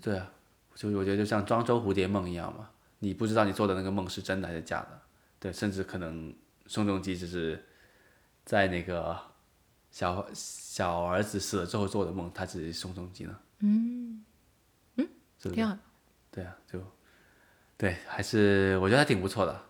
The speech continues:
Speaker 1: 对，他，他是打败了《太阳的后裔》啊，《来自星星的你》啊，《梨泰院》各种，成为史上民调最受欢迎的一个。
Speaker 2: 真的啊？
Speaker 1: 对啊，他第二名是今年，也是一个韩剧，韩剧另外一个，也是今年的那个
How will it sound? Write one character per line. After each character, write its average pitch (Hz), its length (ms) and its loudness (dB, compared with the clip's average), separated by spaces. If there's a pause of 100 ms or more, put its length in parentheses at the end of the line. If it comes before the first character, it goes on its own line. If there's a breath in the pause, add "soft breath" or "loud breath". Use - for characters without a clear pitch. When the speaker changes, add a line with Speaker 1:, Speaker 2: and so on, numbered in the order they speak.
(160)
Speaker 1:
对， 87 480 -4
他， 95 240 2
他 110 140 -2
是 107 160 -4
打 87 180 2
败 92 140 2
了 90 180 2
《太 - 140 0
阳 95 100 2
的 95 100 -6
后 95 80 -2
裔》 95 200 0
啊， 92 80 2
《来 90 80 0
自 90 120 -6
星 92 120 -6
星 98 100 -4
的 95 80 -2
你》 90 180 -6
啊， 85 300 -6 (400 loud breath)
《梨 92 80 -2
泰 95 160 2
院》 90 200 2
各 104 120 -2
种， 85 200 -4
成 - 240 -10
为 90 120 -4
史 - 200 -8
上 87 340 -4
民 92 180 -6
调 95 200 -4
最 95 200 -2
受 90 160 -8
欢 90 160 -4
迎 90 140 -8
的 - 80 -10
一 - 80 -12
个。 - 180 -12 (140)
Speaker 2:
真 220 240 0
的 269 80 4
啊？ 190 420 0
Speaker 1:
对 101 80 0
啊， 87 100 0
他 123 200 6
第 160 240 8
二 139 80 10
名 107 160 4
是 113 200 0
今 139 220 -6
年， 98 320 -2 (920 loud breath)
也 104 100 0
是 113 80 2
一 - 20 2
个 113 80 0
韩 90 160 -2
剧， 92 100 -8
韩 101 140 2
剧 123 140 2
另 127 100 4
外 104 100 6
一 95 60 2
个， 92 100 0
也 104 120 2
是 113 80 2
今 135 120 0
年 101 160 2
的 92 80 -2
那 92 80 -4
个 87 320 -4